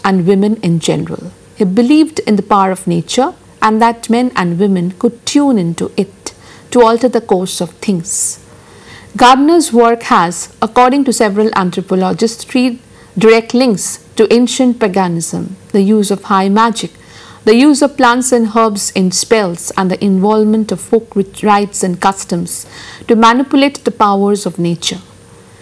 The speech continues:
Gardner's work led to the revival in inter-, interest of the traditions of witchcraft, not just in Britain,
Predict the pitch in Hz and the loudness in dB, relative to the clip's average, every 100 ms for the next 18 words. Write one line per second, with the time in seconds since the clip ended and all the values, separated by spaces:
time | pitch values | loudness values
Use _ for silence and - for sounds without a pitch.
0 | - - 214 202 208 226 240 220 220 220 | -20 -6 2 4 4 2 2 2 2 2
1 | 220 240 240 - 190 185 175 208 233 254 | 2 0 0 -2 -2 2 4 4 4 2
2 | 240 202 190 190 208 - 214 - 220 - | 2 2 0 0 -2 0 -2 0 -2 -2
3 | - - - - - - 240 208 233 233 | -8 -12 -18 -20 -20 -2 0 0 2 2
4 | 247 269 311 285 254 196 214 - - 180 | 2 0 0 0 0 0 -2 -2 -4 -4
5 | 165 220 226 220 277 277 - 202 170 170 | -4 0 0 2 0 -2 -2 -2 -2 -6
6 | - 180 226 311 | -2 0 0 -2